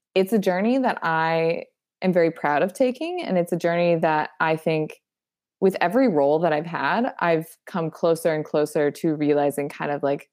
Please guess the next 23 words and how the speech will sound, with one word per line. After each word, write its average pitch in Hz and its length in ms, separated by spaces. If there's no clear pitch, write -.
what 165 220
I'm 160 120
passionate 147 460
about, 92 240
what 160 160
I 147 60
want. 147 600
What 165 520
do 220 100
I 240 100
wanna 208 240
spend 185 440
forty 165 480
hours 151 340
a 151 80
week 143 300
doing? 156 400
Like, - 160
it's 175 120
a 180 60
lot 170 320
of 165 140
time. 156 640